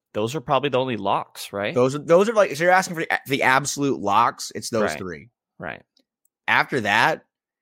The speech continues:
Speaker 2: it would not surprise me 'cause Duarte could be a guy where
Speaker 1: Oh, we didn't even mention Duarte. Actually, I think
Speaker 2: He
Speaker 1: Duarte's a lock.
Speaker 2: he's leaning, I think he's a lock, yeah. I think he is a,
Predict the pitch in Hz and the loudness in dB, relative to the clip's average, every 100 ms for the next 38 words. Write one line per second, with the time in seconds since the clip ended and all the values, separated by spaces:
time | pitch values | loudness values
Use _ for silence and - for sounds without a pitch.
0 | _ 120 123 98 104 127 127 120 123 117 | _ -4 -2 -2 0 0 -2 -4 -2 -2
1 | 113 117 123 117 110 107 110 113 131 131 | -2 -6 -8 -10 -6 -4 -2 -2 -4 -4
2 | 123 - _ _ - 127 131 131 113 104 | -6 -10 _ _ -6 -6 -2 -2 -2 -2
3 | 110 117 104 104 101 92 _ _ 123 143 | -2 -4 -6 -6 -6 -10 _ _ 0 0
4 | 104 98 113 104 98 104 190 143 98 90 | -2 -6 -8 -10 -10 -12 -12 -14 -14 -12
5 | 87 - 90 - 135 - 139 127 117 123 | -14 -14 -10 -4 -4 -4 -10 -6 -6 -6
6 | 240 - 127 110 104 113 101 90 85 73 | -8 -4 -2 0 -2 -6 -12 -10 -8 -8
7 | - - - 214 185 185 185 185 - 165 | -10 -14 -8 -4 -4 -4 -4 -4 -2 -2
8 | 180 196 160 135 113 92 - 107 92 95 | -2 -4 -2 0 0 -2 -6 -8 -6 -6
9 | 135 131 139 131 120 | -8 -6 -2 -2 -4